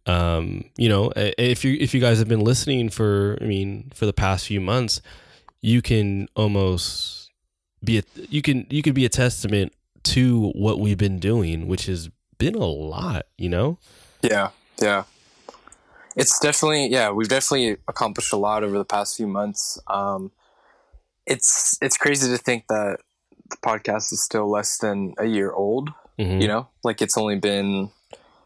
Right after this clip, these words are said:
Speaker 2: what, since last August that we've been doing this, so.
Speaker 1: Yeah, not even a year yet.
Speaker 2: Yeah, but it feels like it's been a really long time just because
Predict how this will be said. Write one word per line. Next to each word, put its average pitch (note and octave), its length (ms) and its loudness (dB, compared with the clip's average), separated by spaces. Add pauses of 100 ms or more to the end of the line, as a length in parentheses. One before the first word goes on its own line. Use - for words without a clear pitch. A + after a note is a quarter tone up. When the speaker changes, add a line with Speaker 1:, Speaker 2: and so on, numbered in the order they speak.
(160)
Speaker 2:
what, G2 380 -2
since - 840 0
last G2 360 0
August G#2+ 540 0
that E2+ 240 -4
we've G2+ 160 -2
been F#2+ 160 -2
doing F#2+ 300 0
this, F#2+ 180 -2
so. F#2+ 240 0
Speaker 1:
Yeah, F#2+ 200 2 (120)
not F#2+ 220 4
even G#2+ 180 6
a A2 60 4
year A2+ 200 4
yet. F#2 200 2 (760)
Speaker 2:
Yeah, A#2+ 540 2
but A#2+ 340 2
it A#2+ 80 0
feels D#3 240 2
like D3+ 140 2
it's C3+ 100 0
been D3 160 -2
a C#3 80 0
really A#2+ 220 2
long B2 220 -2
time B2 420 -2 (200)
just - 160 -4
because A#2+ 720 -2